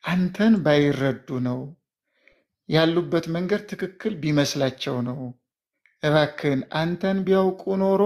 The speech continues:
ይሄን አያደርጉምና እባክህ አንተን ወደ ማወቅ አንጣቸው"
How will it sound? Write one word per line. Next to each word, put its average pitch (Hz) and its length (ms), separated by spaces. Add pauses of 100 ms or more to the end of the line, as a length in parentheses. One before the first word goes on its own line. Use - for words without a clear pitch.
(800)
ይሄን 190 260
አያደርጉምና 151 720 (120)
እባክህ 139 520 (200)
አንተን 170 580
ወደ 170 260
ማወቅ 247 320 (100)
አንጣቸው" 127 640